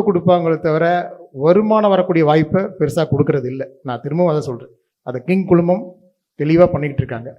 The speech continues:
இதை எல்லோரும் நல்லா பயன்படுத்தி கொண்டு வளர்ச்சி அடைஞ்சு மென்மேலும் வளர வாழ்த்துகிறேன்.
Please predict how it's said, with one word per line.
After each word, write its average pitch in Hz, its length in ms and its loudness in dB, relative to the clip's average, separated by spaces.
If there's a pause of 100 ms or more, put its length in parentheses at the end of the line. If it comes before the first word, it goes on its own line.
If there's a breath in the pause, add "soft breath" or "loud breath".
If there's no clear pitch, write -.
(520)
இதை 123 180 -4
எல்லோரும் 170 300 4
நல்லா 156 220 0 (180)
பயன்படுத்தி 147 440 0
கொண்டு 139 200 -6 (680)
வளர்ச்சி 170 340 2
அடைஞ்சு 151 260 0 (220)
மென்மேலும் 156 440 0
வளர 135 380 -6 (320 soft breath)
வாழ்த்துகிறேன். 131 480 -8